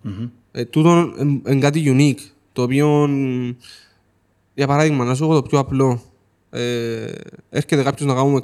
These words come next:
Speaker 2: cooking activity, ο οποίος είναι μάγειρας. Είναι απλά ένας, ε, ο οποίος ασχολείται με κάτι άλλο στη ζωή του και θέλει ένα Σάββατο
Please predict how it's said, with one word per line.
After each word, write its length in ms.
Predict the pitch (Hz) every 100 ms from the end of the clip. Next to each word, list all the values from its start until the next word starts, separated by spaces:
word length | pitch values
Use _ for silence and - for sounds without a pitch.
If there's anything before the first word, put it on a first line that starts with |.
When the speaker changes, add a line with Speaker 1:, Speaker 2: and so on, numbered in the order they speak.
| -
Speaker 2:
cooking 260 | 147 160 127
activity, 480 | - 147 170 156 117 - _ _
ο 80 |
οποίος 180 | 180 180
είναι 160 | 190 196
μάγειρας. 460 | 160 113 101 - _ _ _ -
Είναι 80 |
απλά 260 | 165 175 170
ένας, 360 | 160 156 131 - _ - _ _
ε, 100 | - 120 117 107 107 - -
ο 60 | 143
οποίος 300 | 139 147 135
ασχολείται 340 | 131 - 135
με 60 | 135
κάτι 160 | 135
άλλο 140 | 135 135
στη 120 | 135
ζωή 240 | 123 139
του 80 | 185
και 80 | 170
θέλει 280 | 156 160 127
ένα 160 | 135 135
Σάββατο 640 | - 160 175 202 202